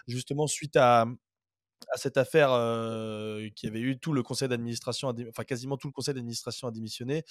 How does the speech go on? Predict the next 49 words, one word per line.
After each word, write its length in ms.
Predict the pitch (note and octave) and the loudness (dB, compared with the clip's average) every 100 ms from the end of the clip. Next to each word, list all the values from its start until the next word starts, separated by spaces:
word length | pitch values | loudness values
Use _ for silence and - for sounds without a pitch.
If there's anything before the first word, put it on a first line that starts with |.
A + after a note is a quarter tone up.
| - - - - | -14 -14 -16 -8
et 80 | A#2+ | -2
il 120 | A#2+ | 0
a 60 | A#2 | 2
essayé, 420 | A#2 - C#3 B2 | 0 -2 -4 -4
il 80 | A2+ | -2
a 60 | A#2 | -2
été 160 | - | 0
remplacé 420 | A2+ A#2 A#2+ - | -2 0 0 0
par 160 | D#3 A#2 | 2 4
des 120 | A#2+ | 4
nouvelles 220 | A#2+ B2+ | 2 2
personnes. 380 | A#2+ A#2 - D#3 | 2 2 4 2
Alors 220 | C3 A#2 | 2 0
il 60 | A2+ | 0
y 40 | |
a 60 | A#2+ | -2
Alexander 640 | C3 C3 B2 - C3 B2 A2 A2 | -2 -2 0 -2 2 2 2 2
Werle, 380 | B2 B2+ D3+ E3 - - - - A#2 | 4 4 2 0 -10 -20 -20 -8 -4
heu, 120 | A2 | -4
qui 480 | - - A#2 A#2+ A2+ | -6 -6 -4 -4 -4
donc 260 | A2+ A2+ _ G#2 | -4 -4 _ _
désormais 560 | G#2+ A#2+ A2+ A#2 A#2+ A2 | -6 -2 0 0 0 -2
est 280 | G2+ G#2 - | -4 -8 -12
président 500 | - - A#2 A2+ A#2 | -14 -6 -4 -2 -2
du 120 | A2+ G#2+ | -2 -6
conseil 360 | - A#2 B2 | -8 -4 -4
de 80 | A2+ | -4
surveillance 440 | G#2 G#2+ G#2+ G#2 G2 | -6 -8 -8 -8 -10
du 120 | G#2+ | -6
club, 300 | B2+ C#3 D3 - - - - A2+ | 0 0 -2 -8 -14 -14 -10 -2
heu, 240 | G#2+ G#2+ | 0 0
et 80 | G#2+ | -2
qui 280 | - A#2+ A#2 | -4 -2 2
est 40 | |
aussi, 500 | A#2+ A#2 - D#3+ D#3+ | 2 0 -2 2 6
heu, 80 | B2 | 4
président 400 | - A#2+ B2 C#3+ | 4 0 2 0
du 140 | B2+ | -2
conseil 280 | - A#2+ C3+ | -4 -2 -2
de 80 | A#2+ | -2
surveillance 440 | - A#2 C3+ C#3 | -2 0 2 0
de 80 | B2 | 0
la 180 | A#2 A2 | -2 -2
fédé 220 | B2+ B2+ | 0 4
allemande. 360 | C3 C3+ B2 G#2+ - - - - - | 4 4 0 -2 -12 -14 -14 -12 -8
Donc 140 | A2+ | -4
c'est 140 | B2+ | -4
quelqu'un 320 | A#2 A#2 D#3 D3+ | -2 0 0 0
qui 440 | - C3 B2+ | -2 -10 -10